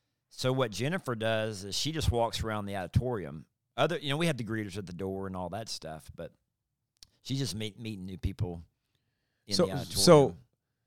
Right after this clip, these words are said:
Speaker 2: I mean, how, okay, let's get down to this.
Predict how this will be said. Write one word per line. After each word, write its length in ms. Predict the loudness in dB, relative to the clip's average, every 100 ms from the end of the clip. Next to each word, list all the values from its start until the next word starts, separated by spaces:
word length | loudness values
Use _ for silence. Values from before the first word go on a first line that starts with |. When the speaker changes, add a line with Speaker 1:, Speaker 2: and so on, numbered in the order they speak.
| _ _ _ _ _ _ _
Speaker 2:
I 60 | 4
mean, 160 | 6 6
how, 500 | 8 8 8 6 2 _ _ _ _ _ _ _
okay, 260 | 2 2 2
let's 360 | -4 2 4 6
get 160 | 4
down 160 | 6 6
to 40 | 6
this. 400 | 6 6 2